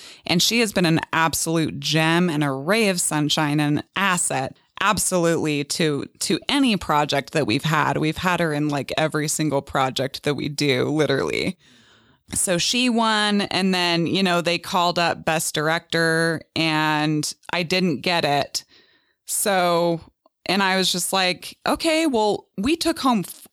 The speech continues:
we got four. Like, let's go and celebrate after this." 'Cause historically,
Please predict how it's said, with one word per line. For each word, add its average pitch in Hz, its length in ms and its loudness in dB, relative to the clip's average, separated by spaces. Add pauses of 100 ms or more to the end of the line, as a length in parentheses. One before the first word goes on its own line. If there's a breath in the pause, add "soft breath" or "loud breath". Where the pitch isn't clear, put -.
(540)
we 226 100 -2
got 269 260 0
four. 175 500 2
Like, 165 240 0
let's 208 260 0
go 240 180 2
and 202 140 2
celebrate 185 480 2
after 147 280 -2
this." 139 220 0
'Cause 175 300 -2 (360 loud breath)
historically, 180 1040 0